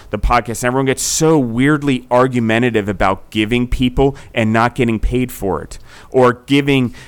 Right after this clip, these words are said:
to people and not having it benefit their downloads in some magnificent way on their site. And here's the thing that I keep telling everyone. This is not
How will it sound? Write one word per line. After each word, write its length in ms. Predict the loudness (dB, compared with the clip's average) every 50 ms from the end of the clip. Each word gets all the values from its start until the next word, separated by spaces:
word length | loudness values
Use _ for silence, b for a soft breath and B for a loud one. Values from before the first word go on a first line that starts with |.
| B B
to 140 | -2 -2 0
people 440 | 0 0 0 0 0 2 2 2 2 0
and 140 | -2 0
not 200 | 0 0 0 0
having 280 | 0 0 -2 0 0 0
it 160 | -2 -2 0
benefit 460 | 0 0 0 0 -2 -2 -4 -4 -2
their 140 | 0 -2 -2
downloads 680 | -2 0 0 0 0 0 0 2 2 2 0 0 -2 -4
in 180 | -4 -4 -4
some 320 | -2 -2 -2 -2 -2 -2 0
magnificent 800 | -2 -2 -2 -2 -2 -4 -4 -4 -4 -4 -4 -4 -4 -4 -4 -2
way 260 | 0 0 2 2 2
on 140 | 0 0 -2
their 120 | -2 -4
site. 380 | -4 -4 -4 -4 -4 -4 -4 -6 -4
And 200 | -4 -4 -4 -4 B B B B B B B B B
here's 460 | -8 -2 0 2 2 2 0 -2 -6
the 140 | -6 -8 -8
thing 260 | -4 -2 -2 0 0
that 80 | 2 2
I 140 | 0 0
keep 380 | -2 -6 -8 -4 -4 -4 -4 -4
telling 400 | -4 -4 -2 0 0 0 0 0
everyone. 400 | 0 -2 -2 -2 -2 -2 -2 0
This 260 | 0 0 0 0 -2 -4
is 160 | -4 -4 -2
not 560 | 0 0 2 2 2 2 2 2 0 -2 B